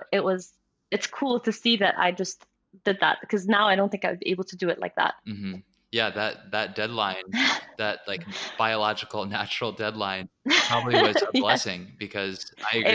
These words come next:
Speaker 1: It
Speaker 2: with you.
Speaker 1: was.
Speaker 2: Perfection, and, and I'm the sort of person who, who can tend to get caught up in that too, can be
Speaker 1: Yeah.
Speaker 2: such a roadblock, because it stops you from getting what you're trying to create out there.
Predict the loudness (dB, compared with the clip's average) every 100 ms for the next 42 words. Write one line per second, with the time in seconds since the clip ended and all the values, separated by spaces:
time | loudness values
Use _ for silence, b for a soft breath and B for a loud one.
0 | 4 2 2 -2 -6 -8 -4 -6 -4 -6
1 | -6 -8 -8 -10 -8 -6 -4 -4 -6 -8
2 | -10 -8 -8 -10 -10 -10 -12 -10 -10 -12
3 | -16 -14 -12 -10 -8 -10 -8 -8 -8 -10
4 | -12 -12 -12 -8 -8 -8 B B B B
5 | B _ -12 -12 _ 2 4 4 2 0
6 | -2 -2 -2 -6 -8 -6 -6 -4 -4 -6
7 | -6 -8 -8 -10 -8 -6 -8 -4 -6 -6
8 | -10 -10 -8 -10 -10 b b b b _
9 | -4 -4 -4 -8 -14 _ _ _ _ _
10 | _ -8 -6 -6 -8 -6 -8 -10 -8 -6
11 | -6 -4 -2 -2 -4 -8 -6 -6